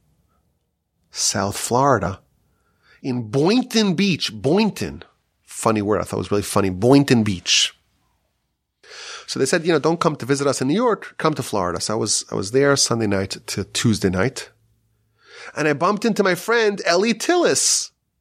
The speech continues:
when I was there. And he gave me his wonderful manuscript called Ladder to Shamayim, Ladder to Heaven, on the five final Psalms.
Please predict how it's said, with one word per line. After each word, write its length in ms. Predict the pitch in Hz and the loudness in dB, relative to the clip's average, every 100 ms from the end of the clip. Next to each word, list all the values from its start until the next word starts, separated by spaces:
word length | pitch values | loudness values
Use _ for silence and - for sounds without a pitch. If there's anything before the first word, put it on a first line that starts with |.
| _ _ _ _ _ _ _ | _ _ _ _ _ _ _
when 140 | 113 101 | -8 -6
I 40 | |
was 160 | 104 - | -4 -2
there. 320 | 185 107 - _ _ _ _ _ _ _ _ _ _ _ _ _ _ | -4 -4 -10 _ _ _ _ _ _ _ _ _ _ _ _ _ _
And 140 | - 107 | -8 -4
he 260 | 123 131 | 0 2
gave 260 | 127 127 120 | 4 4 4
me 160 | 127 117 | 2 2
his 220 | 113 98 | 0 0
wonderful 920 | 104 127 127 - 120 110 104 104 _ _ _ _ _ _ | 2 2 2 -2 0 4 2 0 _ _ _ _ _ _
manuscript 920 | 117 110 123 117 101 - 92 - - - _ _ _ _ _ _ _ _ _ _ _ _ _ _ | -4 0 0 0 -2 -4 -6 -8 -20 -20 _ _ _ _ _ _ _ _ _ _ _ _ _ _
called 340 | - 117 110 95 | -4 -2 -2 -4
Ladder 520 | 90 104 123 135 139 | -4 -2 0 2 0
to 540 | - - 123 117 117 - _ _ - | -2 -4 -2 -2 -6 -14 _ _ -10
Shamayim, 460 | - 123 127 127 | -2 2 4 2
Ladder 200 | 101 123 | 2 0
to 100 | 120 | 2
Heaven, 320 | 113 127 110 101 | 0 0 0 -2
on 100 | 98 | -6
the 60 | |
five 640 | 95 - 120 120 117 - - | -6 0 2 2 -2 -6 -16
final 500 | - 110 113 107 104 | -8 -6 -2 -2 0
Psalms. 800 | - 147 143 98 95 - - | 2 2 2 0 -4 -4 -4